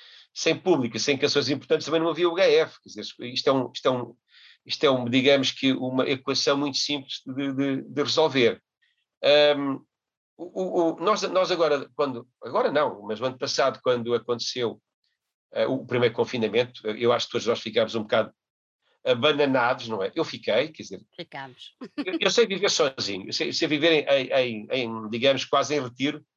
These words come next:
Speaker 1: porque trabalho muito sozinho, não é? Nomeadamente a escrever, não só canções, mas livros, eu, eu trabalho muito sozinho. Mas aquilo era, era demais, porque nós queríamos sair, não havia um restaurante, não havia, eh, um café,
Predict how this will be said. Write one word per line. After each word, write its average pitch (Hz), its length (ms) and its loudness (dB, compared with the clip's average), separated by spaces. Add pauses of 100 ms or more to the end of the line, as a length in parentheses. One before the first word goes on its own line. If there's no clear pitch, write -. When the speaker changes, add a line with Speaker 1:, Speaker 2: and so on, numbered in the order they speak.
(120)
Speaker 1:
porque 135 120 -16
trabalho 165 320 2
muito 170 200 -2
sozinho, 165 400 0
não 110 120 0
é? 113 140 -2 (220)
Nomeadamente 139 400 0
a - 20 -6
escrever, 156 720 0 (360)
não 131 160 -2
só 131 220 0
canções, 139 420 -2
mas 131 140 -4
livros, 135 440 -6
eu, - 80 -10 (140)
eu 131 140 -6
trabalho 131 260 2
muito 123 180 -4
sozinho. 87 360 -8 (420)
Mas 202 320 4
aquilo 139 320 2
era, 143 160 6 (100)
era 143 140 6
demais, 165 380 0
porque - 260 -14
nós 120 160 0
queríamos 127 300 -4
sair, 139 180 4
não 110 140 2
havia 95 160 -4
um 104 40 -6
restaurante, 170 460 2 (500)
não 120 140 0
havia, 123 320 0
eh, 110 500 2 (300)
um 117 380 -6
café, 170 720 4